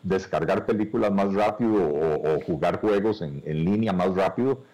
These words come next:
Me parece que es, de, o sea, revela un desconocimiento absoluto de lo que se trata la tecnología cinco G, que realmente es el futuro,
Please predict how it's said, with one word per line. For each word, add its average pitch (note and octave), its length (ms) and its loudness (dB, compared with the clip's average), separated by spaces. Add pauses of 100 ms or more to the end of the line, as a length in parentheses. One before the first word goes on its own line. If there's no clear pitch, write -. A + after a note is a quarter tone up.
(280)
Me F2 160 0
parece E2+ 440 0
que A2+ 340 4
es, - 280 -6 (300)
de, G2+ 220 -2
o F2 40 -4
sea, A#2+ 120 0
revela G#2 720 2
un C3+ 300 -2
desconocimiento G#2 1300 -2
absoluto F2+ 1080 0
de D#2 60 2
lo D2+ 120 -2
que D#2 120 -6
se D#2+ 120 -4
trata - 320 -2
la - 140 -2
tecnología E2+ 560 0
cinco A2 340 -4
G, D3+ 260 0 (300)
que G2 120 0
realmente G#2+ 640 2
es C#3 140 0
el D3 120 2
futuro, - 640 0